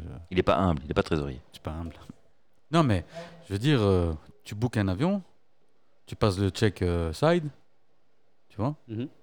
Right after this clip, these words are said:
Speaker 1: Et le check side, c'est cool. C'est juste, t'as pas de flingue, t'as pas de bombe, t'as pas de truc. Toi, tu caches, euh, le sandwich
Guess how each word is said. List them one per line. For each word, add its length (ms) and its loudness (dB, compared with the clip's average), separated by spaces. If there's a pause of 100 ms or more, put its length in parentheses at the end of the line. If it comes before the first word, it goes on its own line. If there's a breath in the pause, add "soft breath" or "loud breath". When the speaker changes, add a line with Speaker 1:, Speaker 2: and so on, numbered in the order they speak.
Speaker 1:
Et 40 -8
le 40 -8
check 200 -10
side, 260 0
c'est 100 -8
cool. 260 -2
C'est 160 -4
juste, 260 -4
t'as 80 -4
pas 140 -6
de 60 -8
flingue, 360 -4
t'as 80 -12
pas 140 -8
de 60 -10
bombe, 320 -4
t'as 100 -8
pas 120 -14
de 60 -12
truc. 300 -4
Toi, 140 -2
tu 120 -14
caches, 300 -2
euh, 320 -6 (640)
le 140 0
sandwich 600 -2